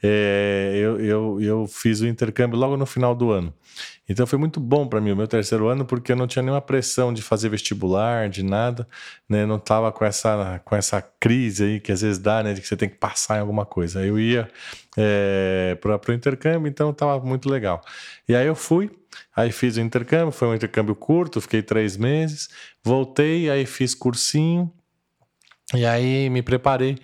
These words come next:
pra ir. Então eu tinha dezoito anos quando eu entrei na faculdade de engenharia. É, eu acho que, até hoje eu acho isso, eu acho que a gente entra na faculdade, é, muito jovem. Assim, a gente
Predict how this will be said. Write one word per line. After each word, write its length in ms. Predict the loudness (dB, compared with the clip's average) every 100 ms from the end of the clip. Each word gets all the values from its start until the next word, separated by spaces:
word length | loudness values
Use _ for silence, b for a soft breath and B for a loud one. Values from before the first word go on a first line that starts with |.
| B B _
pra 220 | 2 4
ir. 60 | 2
Então 180 | 2 0
eu 40 |
tinha 180 | 2 0
dezoito 380 | 2 0 2 0
anos 160 | 0
quando 180 | 0 0
eu 40 | 0
entrei 220 | 2 0
na 100 | 0
faculdade 360 | -2 2 2 2
de 40 |
engenharia. 420 | 0 0 0 -2 -4 -12 B B B B B 2
É, 720 | 4 4 2 2 2 0 0
eu 180 | 0 2
acho 240 | 0 -2
que, 500 | -2 0 2 0 0 -2
até 220 | 0 2
hoje 220 | 2 2
eu 60 | 0
acho 200 | 0 -2
isso, 200 | 0 -2
eu 20 |
acho 120 | -2
que 100 | -2
a 20 |
gente 300 | 0 -2 0
entra 360 | 0 -2 -2 -2
na 140 | -2
faculdade, 600 | -2 -4 0 0 0 -4 B B B B 0
é, 400 | 2 2 2 0
muito 240 | 0 0
jovem. 460 | 2 2 0 -4 -14 B B B -2
Assim, 280 | -2 0 0
a 40 |
gente 1000 | 0 0 2 2 2 0 0 0 0 -2